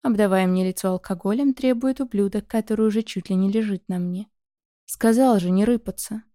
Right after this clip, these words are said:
Да плевать мне, что он там сказал. Я скорее умру, чем позволю этой мрази себя коснуться. Снова сопротивляюсь, дергаюсь, пытаюсь высвободиться.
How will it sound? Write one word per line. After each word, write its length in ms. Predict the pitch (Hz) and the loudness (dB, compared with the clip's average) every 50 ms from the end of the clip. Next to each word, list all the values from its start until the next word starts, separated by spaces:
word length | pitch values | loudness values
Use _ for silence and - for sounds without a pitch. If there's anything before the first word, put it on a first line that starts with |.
| _ _ _ _ _ _ _ _ _ _ _ _ _ _ _ _ _ _ | _ _ _ _ _ _ _ _ _ _ _ _ _ _ _ _ _ _
Да 80 | - | -12
плевать 500 | - - 277 285 269 214 247 269 269 - | -8 -2 2 2 4 4 2 0 2 0
мне, 140 | - 190 180 | 0 0 0
что 240 | - - - - 190 | -2 -4 -4 -2 0
он 100 | 185 180 | 0 0
там 180 | - - 180 | 0 -2 -2
сказал. 600 | 180 - - - - 202 185 - 185 180 190 202 _ _ _ _ _ _ _ _ _ _ _ | 0 -2 -4 -4 -4 -4 -4 -4 -8 -8 -8 -14 _ _ _ _ _ _ _ _ _ _ _
Я 120 | - 277 | -2 -2
скорее 320 | - - 294 285 285 285 285 | 0 2 2 2 4 4 4
умру, 200 | 294 294 285 233 | 4 2 2 0
чем 180 | - - 190 - | 0 -2 -4 0
позволю 400 | - 226 240 240 226 214 190 185 | 0 0 0 2 0 2 2 0
этой 160 | 180 - 190 | 0 0 -2
мрази 360 | 185 185 190 208 247 254 240 | 0 0 0 -2 -4 -4 -4
себя 280 | 190 - - 170 190 185 | -6 -8 -6 -6 -6 -4
коснуться. 680 | - 208 202 - - 240 233 208 214 - - 214 - - _ _ _ _ _ _ _ _ | -4 -6 -8 -4 -2 -2 -2 -2 -4 -10 -12 -12 -16 -16 _ _ _ _ _ _ _ _
Снова 380 | _ - - 294 294 269 247 254 | _ -4 2 4 4 4 4 2
сопротивляюсь, 800 | - - 233 - 233 226 254 233 233 233 240 233 240 233 214 - | -2 -2 -4 -4 -2 -2 -2 0 2 2 2 2 0 0 -2 -2
дергаюсь, 580 | - 196 190 185 185 180 - 208 214 214 - - | 0 0 0 0 -2 -4 -4 -4 -4 -4 -6 -6
пытаюсь 480 | _ - 262 - - 294 277 - - | _ -4 0 2 2 2 2 0 -2
высвободиться. 800 | - 202 202 - - 202 196 208 196 196 196 - - - 214 220 | -4 -4 -4 -4 -6 -8 -6 -6 -6 -6 -8 -10 -10 -12 -12 -14